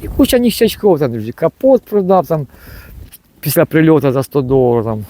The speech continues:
Ну, коротше, ще, ще безпека в мене є, ще дуже багато зап-, запчастин. У мене є до неї. Ну, коротше, машина відбита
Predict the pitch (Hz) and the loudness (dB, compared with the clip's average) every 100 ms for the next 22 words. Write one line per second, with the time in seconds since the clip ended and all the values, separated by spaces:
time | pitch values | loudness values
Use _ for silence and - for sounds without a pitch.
0 | - 190 - 175 123 123 170 - 202 165 | -12 -8 0 0 0 0 -2 0 0 2
1 | 151 - 233 214 190 175 165 151 135 180 | 0 2 0 2 0 0 0 0 0 0
2 | 196 170 143 147 135 123 127 - 135 117 | 0 0 0 0 0 -2 -4 -2 -4 -4
3 | 131 - 98 - - - - - 107 123 | -8 -10 -12 -12 -16 -16 -16 -10 -4 0
4 | 147 214 180 170 156 135 151 156 120 151 | 2 2 2 0 0 0 0 0 0 -2
5 | - 180 156 151 233 - | -2 0 0 2 0 0